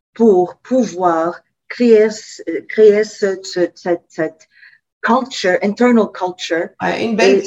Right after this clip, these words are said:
Speaker 2: dynamique à l'intérieur.
Speaker 1: expérience client qui va, euh, nous aider à,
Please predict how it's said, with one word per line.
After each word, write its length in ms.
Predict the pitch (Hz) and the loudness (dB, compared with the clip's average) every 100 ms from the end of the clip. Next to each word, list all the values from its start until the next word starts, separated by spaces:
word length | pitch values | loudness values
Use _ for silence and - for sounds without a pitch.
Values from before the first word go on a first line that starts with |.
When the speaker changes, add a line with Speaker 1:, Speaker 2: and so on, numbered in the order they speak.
| 214 | -4
Speaker 2:
dynamique 340 | 196 202 208 | -4 -2 0
à 80 | 180 | 0
l'intérieur. 320 | 165 175 233 | 0 2 4
Speaker 1:
expérience 460 | 220 262 262 240 - | 4 2 0 -4 -8
client 600 | - 226 226 190 226 226 | -4 2 2 2 -4 -10
qui 240 | - 226 233 | -6 0 0
va, 500 | 165 196 202 220 226 _ _ _ _ _ _ - | 0 -2 0 -2 -4 _ _ _ _ _ _ -8
euh, 340 | 180 175 170 143 _ - | -2 0 0 -4 _ -12
nous 420 | 165 240 311 190 | -4 -2 -2 -4
aider 580 | 196 175 175 185 220 214 - | -4 0 0 2 2 0 -6
à, 580 | 185 190 190 - - | -6 -8 -12 -16 -16